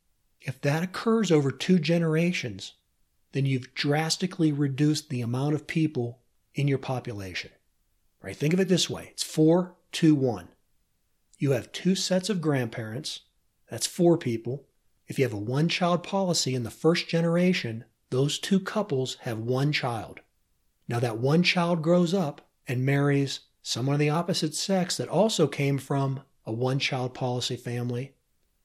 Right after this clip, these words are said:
And now you have the second generation. This is the parents. That couple now has one child.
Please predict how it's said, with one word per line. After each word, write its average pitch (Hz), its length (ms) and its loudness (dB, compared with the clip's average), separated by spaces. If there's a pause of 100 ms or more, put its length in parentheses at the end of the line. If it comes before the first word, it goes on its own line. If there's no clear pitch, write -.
(140)
And 113 80 -4
now 120 120 -2
you 135 120 0
have 139 180 0
the 127 80 -4
second 208 400 0
generation. 131 640 -2
This 113 140 -4
is 151 80 -2
the 151 100 -2
parents. 156 640 -4 (600)
That 139 320 -4
couple 135 360 0
now 127 200 -2
has 117 240 -4
one 113 260 -6
child. 101 480 -8